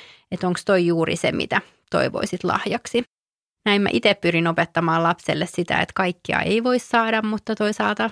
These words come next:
haaveillakin saa. Ja että semmoset toiveet, jotka on oikein huolella valittu, niin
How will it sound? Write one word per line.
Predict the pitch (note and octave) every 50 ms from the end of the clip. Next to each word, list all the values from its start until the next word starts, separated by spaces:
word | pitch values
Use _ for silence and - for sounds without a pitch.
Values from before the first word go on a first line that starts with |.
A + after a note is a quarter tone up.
| -
haaveillakin | - - C4+ C4 A#3+ A3 F#3+ E3+ F3 F3 G3+ A3 - - - E3+ D#3+ D#3+
saa. | - - - - - - - - - -
Ja | G3+ - -
että | - F3+ _ - - G3+ G3 - -
semmoset | G3 G3 F#3+ - F#3+ - -
toiveet, | - G3+ G3 F#3+ F3 D#3+ - F3 -
jotka | - - - - -
on | - F3+
oikein | F3+ - - F3+ F3+
huolella | F3 F#3 F#3 F3+ F3 E3+ E3 E3 E3+
valittu, | G#3 A#3+ C4+ D4 C4+ - - - A#3
niin | A3+ A3+ A3+ A3+